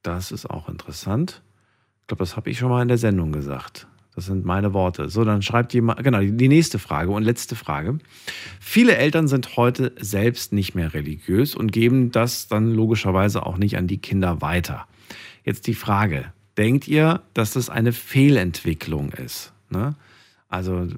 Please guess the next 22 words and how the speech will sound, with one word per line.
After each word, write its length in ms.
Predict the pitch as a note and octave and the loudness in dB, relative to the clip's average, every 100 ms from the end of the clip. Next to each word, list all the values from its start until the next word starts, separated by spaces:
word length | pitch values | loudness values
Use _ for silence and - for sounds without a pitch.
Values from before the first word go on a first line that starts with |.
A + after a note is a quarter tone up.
| - | -10
dass 120 | F2 | -10
es 100 | F2 | -8
einfach 220 | - G2 | -6 -4
in 80 | F#2+ | -2
die 80 | G2+ | -2
falsche 340 | - G#2 - | 0 -2 0
Richtung 340 | A2 A2 F#2 E2 | -2 -2 -2 -2
geht. 360 | E2+ B2 D3+ - - _ _ | 0 0 -2 -10 -20 _ _
Und 140 | G2+ | -6
hier 380 | - C3+ E3 E3+ - _ _ | 0 4 4 2 -8 _ _
interessantes 600 | - A2+ G#2 G2+ G#2 G2+ | -10 -4 -2 0 0 0
Ergebnis. 640 | - G2 F2+ E2+ D#2 D2 - _ | -2 -2 -2 -2 -6 -10 -14 _
Neunundzwanzig 1120 | A2 B2+ F3 F#3+ F3 - C#3+ C#3+ C#3+ C3+ - | 0 2 4 2 0 0 2 2 0 -2 -4
Prozent 680 | - B2 - G#2+ D#2+ B2 - - _ _ - | -2 -2 0 0 2 0 -2 -12 _ _ -4
sagen, 400 | A2 G#2 A2 G2 - | 0 2 0 -2 0
„Ja, 400 | G#2+ A2 D#3 F3 | 2 4 2 0
ich 120 | C#3+ | -6
find 160 | - A#2 | -2 0
das 160 | G#2 - | 0 2
nicht 280 | G#2+ A#2+ | 4 4
in 100 | A#2 - | 0 0
Ordnung.“ 600 | F#2+ F#2+ G#2+ C#3 D#3 G#3+ | 0 0 2 2 2 0